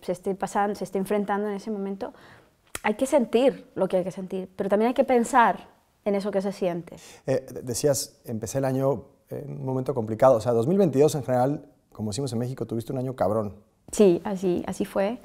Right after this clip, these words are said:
Speaker 1: Em, es extraño, ¿no? Porque es extraño como, y, y cruel al mismo tiempo, como la vida tiene que valerse de estos momentos tan cabrones, como dirías
Speaker 2: En la
Speaker 1: tú,
Speaker 2: adversidad se crece,
Speaker 1: para
Speaker 2: ¿no?
Speaker 1: Sí, para desarrollar músculos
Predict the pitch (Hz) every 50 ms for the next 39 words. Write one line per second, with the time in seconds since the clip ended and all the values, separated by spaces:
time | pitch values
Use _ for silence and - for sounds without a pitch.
0 | - - - - - _ _ _ _ _ _ 233 233 240 240 233 214 214 214 214
1 | 208 214 220 220 220 - _ _ _ _ _ _ _ _ _ _ _ _ _ _
2 | _ _ _ _ _ _ _ - 226 233 269 254 - 311 294 277 262 240 214 196
3 | 196 214 277 359 320 262 - - - 240 208 - - - 220 226 240 226 - 285
4 | 269 269 269 262 269 262 262 262 262 254 240 - - 135 - - _ _ _ _
5 | _ _ _ - 233 220 - 233 208 - 247 240 254 262 240 214 196 196 190 185
6 | 185 190 185 202 196 185 196 185 202 208 208 208 202 196 196 202 196 208 208 226
7 | 226 226 220 220 220 165 190 170 175 185 190 185 - 220 226 202 - - - -
8 | 254 240 233 233 220 214 190 185 190 180 - 208 185 - - - - - 214 240
9 | - - - 196 196 185 175 185 196 202 208 202 185 196 185 185 185 170 185 190
10 | - - 135 233 247 285 339 - - 143 143 156 156 - 170 123 147 156 185 240
11 | 233 226 226 220 208 151 202 240 214 - - _ _ _ _ _ - - 330 392
12 | 349 - 247 214 214 208 214 202 - 214 208 214 214 214 220 240 240 240 262 269
13 | 254 - - - 277 294 285 302 339 339 - - - - -